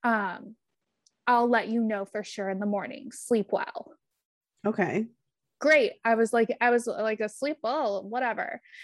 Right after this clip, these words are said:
Speaker 1: So the next morning I message him back and he hits me up one more time, says nothing about if it's a thing or not. And then,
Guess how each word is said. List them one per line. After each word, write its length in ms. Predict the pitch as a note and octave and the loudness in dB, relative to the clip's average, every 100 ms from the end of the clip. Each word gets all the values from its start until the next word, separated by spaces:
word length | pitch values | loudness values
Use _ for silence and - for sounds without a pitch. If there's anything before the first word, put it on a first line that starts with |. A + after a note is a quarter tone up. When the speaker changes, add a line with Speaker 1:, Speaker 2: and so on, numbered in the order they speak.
| - | -10
Speaker 1:
So 180 | - C#4 | 2 4
the 80 | C4 | 4
next 320 | A#3+ B3+ - | 2 -2 -2
morning 460 | B3+ C4+ C4 A#3 A3+ | -2 0 -2 -4 -6
I 120 | A3 | -6
message 400 | A3 G#3 - C4 | -6 -6 -4 -4
him 160 | E4+ E4+ | -4 -4
back 480 | C4 G#3 A3+ - - _ _ _ _ _ _ _ B3+ | -4 -4 -6 -12 -20 _ _ _ _ _ _ _ -2
and 280 | A#3 A3 - - _ _ _ _ _ _ _ _ _ _ _ _ | 0 -2 -6 -16 _ _ _ _ _ _ _ _ _ _ _ _
he 300 | - - C4 | -10 0 0
hits 280 | A3 C4 - | 2 -2 0
me 100 | B3+ | 2
up 140 | A#3+ | 2
one 160 | A#3+ A3+ | 0 0
more 160 | B3 C#4 | 0 -2
time, 360 | C4 A3+ G#3+ G#3 | -2 -4 -6 -10
says 260 | - B3 A#3 | -4 -4 -2
nothing 380 | A3+ G#3 A3+ | -4 -4 -6
about 500 | G#3+ G3 F#3 F3+ F3+ - _ _ _ _ _ _ - | -6 -6 -6 -8 -10 -14 _ _ _ _ _ _ -4
if 200 | A#3+ A#3 | -2 0
it's 180 | G#3 | -2
a 60 | A3+ | -2
thing 260 | A#3 D4+ B3+ | 2 2 2
or 120 | F#3 | -2
not. 260 | F#3 - - _ _ _ _ - _ | -8 -12 -16 _ _ _ _ -20 _
And 200 | B3+ B3 | 4 6
then, 500 | B3 A#3 G#3+ G#3 G3+ | 6 6 6 2 -2